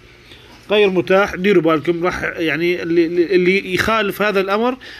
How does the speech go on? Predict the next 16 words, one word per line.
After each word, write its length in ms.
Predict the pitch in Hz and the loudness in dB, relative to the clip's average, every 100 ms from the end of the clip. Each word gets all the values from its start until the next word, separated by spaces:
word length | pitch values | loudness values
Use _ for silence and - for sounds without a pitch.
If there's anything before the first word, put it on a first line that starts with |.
| - | -8
راح 160 | 170 - | -6 -2
يسألونه 560 | 175 180 - 190 208 202 | -2 -2 -2 2 2 2
قانونيًا، 600 | 156 147 139 135 131 135 - - - - | 0 0 0 -2 -4 -4 -8 -14 -14 -14
احتمال 320 | - 175 180 | -4 0 0
فيها 200 | 147 175 | 2 2
سجن، 300 | 175 208 254 | 2 0 -2
احتمال 320 | - 165 175 | -4 -2 0
فيها 200 | 165 170 | 0 0
عقوبة، 460 | 135 135 156 139 131 - - - - - - - - - - - | 0 2 2 2 -2 -8 -20 -20 -20 -20 -20 -20 -18 -16 -8 -2
لأنه 180 | 165 | 0
في 140 | 180 214 | 2 4
بصمة 300 | 240 240 254 | 2 2 0
عين 220 | 196 214 160 | 0 0 -2
يا 100 | 139 | -4
جماعة 220 | 143 135 | -6 -8
الخير. 300 | - 135 123 | -10 -12 -12